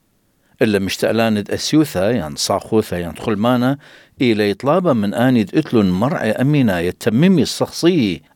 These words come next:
أختويوة واذع يا ذائث صخصيث الدمد مرعي ديي. أخبر صوبت، آه، إتلت وقانم خيلة خصينوثا، يعني with compromised، آه، immune system أكاديميتا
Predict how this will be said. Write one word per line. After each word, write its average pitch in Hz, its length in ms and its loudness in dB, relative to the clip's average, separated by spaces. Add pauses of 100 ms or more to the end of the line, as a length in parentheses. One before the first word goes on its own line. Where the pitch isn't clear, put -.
أختويوة 135 680 0
واذع 104 460 0
يا 135 220 2
ذائث 120 540 -2 (200)
صخصيث 147 500 -2
الدمد 104 500 0
مرعي 98 340 0
ديي. 85 480 -4 (720)
أخبر 120 320 -2
صوبت، 147 640 -6
آه، 104 420 2
إتلت 143 500 0
وقانم 117 540 0
خيلة 135 400 2
خصينوثا، 104 920 0
يعني 87 540 -2
with - 40 -8 (240)
compromised، 104 840 -2
آه، 87 240 -6 (100)
immune 104 540 2
system 143 540 0 (640)
أكاديميتا 104 1120 0